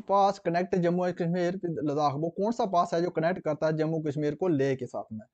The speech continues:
तो वो कौन सा है? जोजिला पास। जोजिला पास कनेक्ट करता है जम्मू कश्मीर को लेह के साथ में। जो नथुला पास है ये कहाँ पे है? सिक्किम में है। ये कनेक्ट किसको करता है?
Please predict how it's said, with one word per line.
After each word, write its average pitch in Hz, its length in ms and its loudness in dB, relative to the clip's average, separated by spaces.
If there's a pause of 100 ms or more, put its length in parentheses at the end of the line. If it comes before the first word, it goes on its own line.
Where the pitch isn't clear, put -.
(260)
तो 151 60 -2
वो 170 140 2
कौन 170 200 -2
सा 170 140 2
है? 196 100 4
जोजिला 143 440 4
पास। - 380 -8 (520)
जोजिला 156 380 2
पास 170 220 2
कनेक्ट 156 300 -2
करता 156 220 0
है 160 80 -4
जम्मू 151 280 -2
कश्मीर 156 320 -4
को 220 160 -2 (880)
लेह 151 240 4
के 156 120 0
साथ 127 280 -4
में। 101 120 -6
जो - 420 -12
नथुला 190 360 2
पास 180 300 0
है 147 220 -4 (240)
ये 165 180 0
कहाँ 160 240 0
पे 180 100 -2
है? 180 60 -2
सिक्किम - 340 -4
में 156 120 -2
है। 160 160 -8 (1600)
ये 170 80 -2
कनेक्ट 190 320 0
किसको 185 240 2
करता 175 280 0
है? 185 100 -2